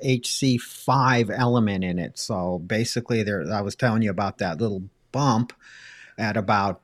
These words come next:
uh, two kilohertz that will accentuate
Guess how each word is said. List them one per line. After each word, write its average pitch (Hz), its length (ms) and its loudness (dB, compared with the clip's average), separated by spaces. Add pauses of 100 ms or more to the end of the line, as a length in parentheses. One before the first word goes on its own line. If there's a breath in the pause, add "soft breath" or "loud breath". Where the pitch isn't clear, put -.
uh, 98 500 2 (200)
two 131 220 4
kilohertz 117 880 2 (420 soft breath)
that 107 220 2
will 107 200 -2
accentuate 107 920 0